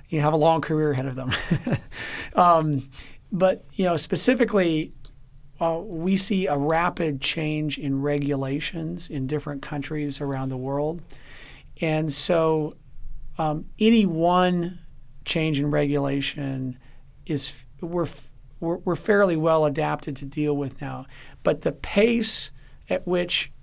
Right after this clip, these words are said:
um, the requirements of the market change and the differences between markets really challenge us, again, on this, on this flexibility piece. So again, both from the R and D design piece as well as the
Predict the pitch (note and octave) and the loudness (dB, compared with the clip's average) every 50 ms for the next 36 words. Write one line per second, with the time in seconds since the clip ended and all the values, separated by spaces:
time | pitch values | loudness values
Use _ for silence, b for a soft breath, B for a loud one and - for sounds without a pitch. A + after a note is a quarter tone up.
0 | - - - - D#3 D3+ D3 D3 D3 D3 C#3+ D3 G3+ D#3+ D#3+ D3 D#3 D3 - - | -20 -20 -10 -6 -4 -2 -2 -2 -2 -2 -4 -4 -4 -6 -4 -4 -4 -6 -4 0
1 | - F#3+ F#3+ F#3+ F#3 F3+ D#3 - D#3+ D3+ D3 D3 D3 D3+ D#3 D3 - - - - | 2 4 4 4 2 0 -2 -2 -2 -2 0 0 0 0 0 -2 -4 -8 -8 -6
2 | - D3+ C#3 C3 B2+ B2+ C3 C3+ C#3 - - - - b b b b b b b | -6 -6 -6 -6 -6 -8 -8 -8 -10 -12 -14 -16 -18 b b b b b b b
3 | b b b b b - - E3+ E3 D#3+ D#3 D#3 D3 C#3+ D3 G3 A3+ A3 A3+ A3+ | b b b b b -6 -2 -2 0 0 0 0 0 2 4 6 6 6 4 2
4 | F#3 F#3+ - E3+ C#3+ C#3 D3 C#3+ - - - A3 A3+ B3 B3+ B3+ A3 F#3 D#3 C#3+ | 0 2 0 -2 -4 -4 -4 -6 -8 -6 -2 2 4 6 6 6 6 4 2 2
5 | C3+ C3 B2+ - - C#3 C3+ C3 A2+ - - - - - B B B B B B | 0 -2 -4 -4 -6 -8 -8 -8 -10 -10 -8 -8 -8 -8 B B B B B B
6 | B B B - - F3 G3 G#3 G#3 F#3 E3+ - - - E3 D#3+ D#3+ D#3+ D#3+ D#3 | B B B -6 0 4 4 4 4 4 2 0 0 0 0 2 2 2 0 2
7 | C#3+ D3+ C#3 C3 - - - - D3 C#3+ E3 D#3 D3 D3 C#3+ C#3 - - - - | 0 0 0 0 -2 -6 -6 -6 -6 -4 -2 -2 0 -2 -2 -4 -6 -8 -10 -14
8 | - - - D3+ C#3 C3+ B2 - - F#3 D#3 C#3 - - C#3 C#3 C#3 C#3 C#3 C3 | -16 -10 -4 -2 -2 -2 -2 -4 -4 -4 -4 -4 -4 -4 -4 -2 -2 -2 -2 -4
9 | C3+ B2+ - D3 C#3+ D3+ - - - B B B B B B B - G3 E3+ D#3+ | -6 -8 -8 -8 -10 -8 -8 -10 -10 B B B B B B B -2 0 0 2
10 | D#3 F3+ F3+ E3+ E3 F3+ - - - - - E3+ E3+ F3 F#3+ F#3+ G3 - F3 D#3+ | 2 2 0 0 0 -4 -6 -10 -16 -14 -2 0 2 4 4 2 0 -2 -2 0
11 | D#3+ D#3 D#3 D#3 D#3 D3+ D3 D#3 D#3 D3+ C#3+ C3+ B2 D3+ D3 D#3 D#3+ F3 F#3 F#3 | 0 0 0 0 0 0 0 0 0 0 0 0 0 -2 -2 -2 0 -2 -2 -2
12 | - D#3 C#3+ C3+ C#3 C#3 C#3 - - C#3+ C3+ C#3+ C#3+ D3 C#3+ D3 C#3 C3 C3+ - | -2 -4 -2 -2 -2 -2 -4 -6 -6 -6 -4 -2 -2 -2 -2 -2 -4 -4 -6 -6
13 | C#3+ C#3 C#3 C#3 C#3+ | -6 -4 -4 -6 -8